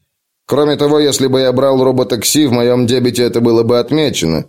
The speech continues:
Если вы не расплатились наличными или не пошли пешком. По транспортным трубам можно ходить пешком, хотя большинство людей никогда этого не делает.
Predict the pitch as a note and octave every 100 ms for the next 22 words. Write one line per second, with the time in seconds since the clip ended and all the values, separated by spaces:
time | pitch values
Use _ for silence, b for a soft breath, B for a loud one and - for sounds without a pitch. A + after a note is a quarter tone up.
0 | _ _ _ _ _ _ C#3 C3+ C3+ C3
1 | C3+ C3 B2 B2+ C3 B2 A#2 A#2 C3 A#2+
2 | - - A#2+ - - _ _ - C#3 C#3+
3 | C#3+ C3+ - C3 B2 - F#2+ G2 G2 -
4 | _ _ _ _ _ A2 A#2+ G3 G#3 -
5 | F#3 F#3+ F3 F#3+ F#3 E3+ F3 D#3 D3 B2+
6 | B2+ A2+ C#3+ - F#3 C3+ C3 B2+ B2 A#2
7 | A#2 - A#2+ A#2 B2+ A#2+ A2 A#2+ A2 G#2+
8 | F#2+ F#2 F#2 A2+ A2+ E2 C#2 -